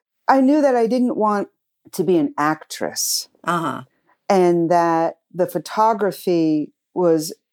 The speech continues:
Speaker 1: very soothing for me. What I wanted to do was graduate college more than anything because no one in my family had done it. So
Speaker 2: Hmm.
Speaker 1: I wasn't really focused on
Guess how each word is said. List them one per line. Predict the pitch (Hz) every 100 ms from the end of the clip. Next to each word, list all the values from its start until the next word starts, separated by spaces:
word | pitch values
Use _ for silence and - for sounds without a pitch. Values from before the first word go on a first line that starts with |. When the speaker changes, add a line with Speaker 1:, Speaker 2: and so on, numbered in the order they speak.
| _
Speaker 1:
very | 180 190 180 175
soothing | 175 - 214 196 180 156
for | - 156
me. | 156 151 160 - _ _ _ _
What | 214 247 240
I |
wanted | 220 226 277 302 -
to |
do | 175 185 170
was | 160 165
graduate | - 180 180 175 175 147
college | - 208 202 170 127 135 - _ _ -
more | 180
than | 165 160
anything | - 180 180 165 143 139 131
because | 156 156 160 147 147 139 -
no | 170 165
one | 170
in | 170 151
my | 151 147
family | - 151 143 143
had | 147 120
done | 131 127
it. | 120
So | - 196 170
Speaker 2:
Hmm. | 220 180 143 _
Speaker 1:
I | 240
wasn't | 247 254 277
really | 254 226 202
focused | - 180 170 151 -
on | 165 151 143 139 135